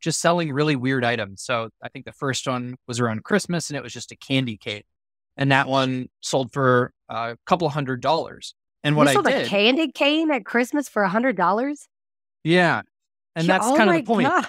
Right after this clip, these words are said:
Speaker 1: The point is, like, why would anyone buy a candy cane
Speaker 2: Yes.
Speaker 1: for a hundred dollars?
Speaker 2: That was, that was my initial thought, especially at Christmas.
Speaker 1: Yeah.
Speaker 2: Like, maybe if it's in July, I could understand that.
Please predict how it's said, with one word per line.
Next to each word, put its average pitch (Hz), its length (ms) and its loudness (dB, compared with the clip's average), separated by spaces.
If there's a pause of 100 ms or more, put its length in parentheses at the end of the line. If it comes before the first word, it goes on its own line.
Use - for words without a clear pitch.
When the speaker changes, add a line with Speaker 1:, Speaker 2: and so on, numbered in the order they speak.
(720)
Speaker 1:
The 180 100 -8
point 220 340 0
is, 170 180 -2
like, 175 180 -4
why 151 440 -6
would 160 260 -6
anyone 151 480 -8
buy 135 500 -4
a - 60 -12
candy 359 280 2
cane - 180 -6
Speaker 2:
Yes. 277 100 0
Speaker 1:
for 123 220 -2
a 131 100 -4
hundred 131 160 -2
dollars? 113 160 4
Speaker 2:
That 262 120 8
was, 233 280 2 (200)
that 196 140 4
was 220 140 0
my 254 160 4
initial 196 320 -2
thought, 170 260 -6
especially 262 320 -4
at 208 80 -6
Christmas. 220 400 -2
Speaker 1:
Yeah. 180 220 6
Speaker 2:
Like, 117 80 0
maybe 285 240 2
if 294 120 0
it's 247 180 -2
in 226 120 -2
July, 180 540 4
I 165 100 0
could 170 140 -6
understand 165 540 -2
that. 123 180 -14